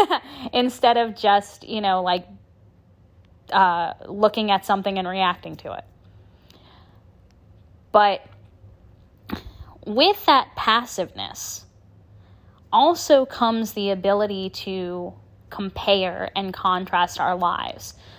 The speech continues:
to the lives of people around us and even to the lives of people that we are following on social media, like, um,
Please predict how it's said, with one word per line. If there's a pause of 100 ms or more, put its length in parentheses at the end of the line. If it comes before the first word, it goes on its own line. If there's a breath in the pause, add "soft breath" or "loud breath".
(160 loud breath)
to
the
lives
of
people
around
us (1000 loud breath)
and
even
to
the
lives
of
people
that
we
are
following
on
social
media,
like, (640 loud breath)
um,